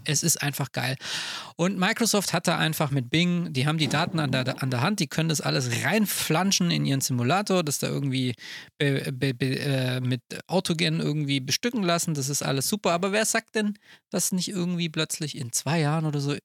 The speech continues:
Lamina mit Google gesprochen hat und das genau das Gleiche gemacht und das genau das Gleiche macht und sagt, „So, gut,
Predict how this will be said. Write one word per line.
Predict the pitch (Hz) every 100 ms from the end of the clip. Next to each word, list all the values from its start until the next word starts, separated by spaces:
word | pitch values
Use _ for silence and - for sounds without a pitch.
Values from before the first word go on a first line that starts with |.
| _ - 127
Lamina | 190 180 180 175 160
mit | 139 -
Google | 233 247 220
gesprochen | 185 - 170 160 151
hat | 156 143
und | 151
das | 131 -
genau | 151 185 208
das | 185 -
Gleiche | 143 127 120
gemacht | 127 117 127 - -
und | 135
das | - -
genau | 151 165 196
das | 180 -
Gleiche | 120 113 -
macht | 123 -
und | 127
sagt, | 127 -
„So, | 160 127
gut, | 143